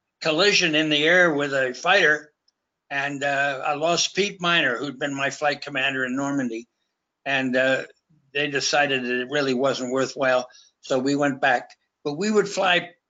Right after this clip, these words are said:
gas to Patton, and I met General Patton as a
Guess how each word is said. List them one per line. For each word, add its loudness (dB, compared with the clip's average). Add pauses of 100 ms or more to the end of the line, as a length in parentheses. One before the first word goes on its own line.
(140)
gas 0
to -6
Patton, -2 (400)
and 0
I 0 (160)
met -4 (140)
General 0
Patton 0
as -4
a 0